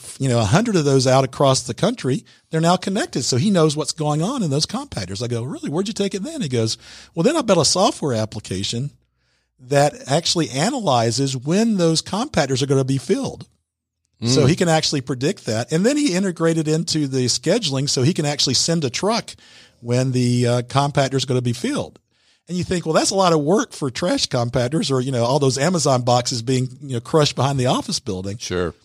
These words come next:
Speaker 1: But what he was solving for, I talked to the owners, the, the wa-, the former Waste Management executives that own the company. I said, "This has to be a great marketing ploy if you've got the latest technology." He goes, "Well,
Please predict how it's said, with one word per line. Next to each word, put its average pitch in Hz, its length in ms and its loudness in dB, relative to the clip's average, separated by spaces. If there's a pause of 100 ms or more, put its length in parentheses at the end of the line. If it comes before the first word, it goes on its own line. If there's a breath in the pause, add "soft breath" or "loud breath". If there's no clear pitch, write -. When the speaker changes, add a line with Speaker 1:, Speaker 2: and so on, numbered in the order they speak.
(160)
Speaker 1:
But 151 120 0
what 214 180 2
he 220 60 2
was 160 140 2
solving 185 420 2
for, 127 240 0
I 127 80 2
talked 165 340 0
to 185 80 -4
the 151 180 -2
owners, 110 440 -2
the, 104 160 -6 (100)
the 107 140 -6
wa-, 120 260 4
the 113 80 -4
former 127 260 0
Waste 117 220 4
Management 117 320 2
executives 101 400 0
that 104 80 -2
own 101 120 -2
the 92 60 -6
company. 143 320 -6
I 101 40 -2
said, 101 260 -4 (260 loud breath)
"This 247 140 0
has 165 200 4
to - 60 -4
be 120 100 0
a 110 60 2
great 104 220 0
marketing 123 460 2
ploy 110 300 2
if 101 120 -4
you've 139 140 -2
got 123 180 2
the 107 80 -2
latest 110 320 2
technology." 117 480 -4
He 101 80 -2
goes, 98 220 -2
"Well, 98 120 -8